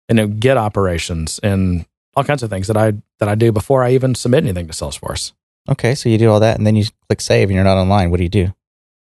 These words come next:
Speaker 1: Well, you don't. That's a, that's a, I don't have a solution to that. That's, that's a problem that Salesforce needs to fix.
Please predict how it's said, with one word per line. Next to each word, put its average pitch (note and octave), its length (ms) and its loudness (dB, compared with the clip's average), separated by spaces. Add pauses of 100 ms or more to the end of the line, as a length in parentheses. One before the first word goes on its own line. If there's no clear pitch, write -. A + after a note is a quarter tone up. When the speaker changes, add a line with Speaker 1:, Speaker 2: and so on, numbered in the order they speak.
(260)
Speaker 1:
Well, D#3 100 4
you C3 100 -2
don't. D#3 340 0
That's - 340 -4
a, - 60 -20
that's - 240 -2
a, A#2+ 140 -6
I B2+ 60 0
don't E3 100 2
have E3 120 0
a C#3 140 -4
solution G#2+ 300 -4
to F#2 80 -4
that. A2 180 -2
That's, - 260 -2
that's - 180 -10
a B2 60 -4
problem B2 220 0
that A2 60 -8
Salesforce - 360 -4
needs G2 180 -6
to F2+ 60 -20
fix. - 320 -14